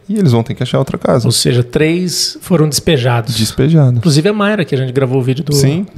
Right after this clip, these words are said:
Speaker 1: tem um vídeo de autismo
Speaker 2: do
Speaker 1: dois.
Speaker 2: autismo, é. Com a, pô,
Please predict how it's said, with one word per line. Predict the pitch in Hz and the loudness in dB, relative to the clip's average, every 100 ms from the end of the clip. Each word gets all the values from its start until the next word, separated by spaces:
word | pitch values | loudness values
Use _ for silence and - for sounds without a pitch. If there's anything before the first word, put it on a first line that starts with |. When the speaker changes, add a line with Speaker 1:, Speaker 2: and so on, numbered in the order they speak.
| - | -2
Speaker 1:
tem | 117 | 0
um | 113 110 107 | 2 2 0
vídeo | 117 110 104 | 0 2 2
de | 110 | 2
autismo | 107 - 113 110 | 0 -2 -2 0
Speaker 2:
do | 107 | 2
Speaker 1:
dois. | 127 123 | 2 0
Speaker 2:
autismo, | - 135 123 220 | -2 -2 -2 -2
é. | 135 123 | -2 -2
Com | - 143 | -4 -8
a, | - - - | -10 -8 -2
pô, | 143 | 0